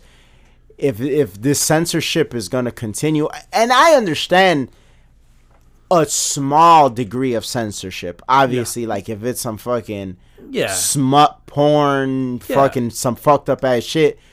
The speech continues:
Speaker 1: Right.
Speaker 2: Or, or, or
Speaker 1: I
Speaker 2: if
Speaker 1: get
Speaker 2: you're
Speaker 1: it.
Speaker 2: calling people to go t-, like, uh, on some, on a rampage, you know, like, you know, some terrorizing people type shit. Yeah, that, that, that,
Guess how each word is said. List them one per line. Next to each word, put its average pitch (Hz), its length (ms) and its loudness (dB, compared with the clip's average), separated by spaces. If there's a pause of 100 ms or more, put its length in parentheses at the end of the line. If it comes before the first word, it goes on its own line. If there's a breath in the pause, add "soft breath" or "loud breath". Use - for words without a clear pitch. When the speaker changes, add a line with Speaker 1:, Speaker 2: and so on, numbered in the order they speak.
(300 soft breath)
Speaker 1:
Right. 123 380 4
Speaker 2:
Or, 214 140 4
or, 196 180 4
or 185 120 6
Speaker 1:
I 175 100 8
Speaker 2:
if 147 80 2
Speaker 1:
get 185 120 6
Speaker 2:
you're 196 80 6
Speaker 1:
it. - 80 -2
Speaker 2:
calling 190 300 4
people 180 280 -4
to 143 80 -2
go 151 180 0
t-, - 260 -12
like, 135 300 -4
uh, 127 180 -4
on 127 180 -4
some, 127 380 -8
on 127 180 -8
a 120 80 -6
rampage, 143 480 -2
you 165 60 0
know, 170 140 2
like, 160 220 0
you 208 80 -2
know, 156 200 0 (480 soft breath)
some 151 280 -2
terrorizing 185 760 4
people 165 340 -4
type 139 280 -2
shit. - 260 -8
Yeah, 262 220 -2
that, 127 180 -4
that, 147 160 -6
that, 185 180 2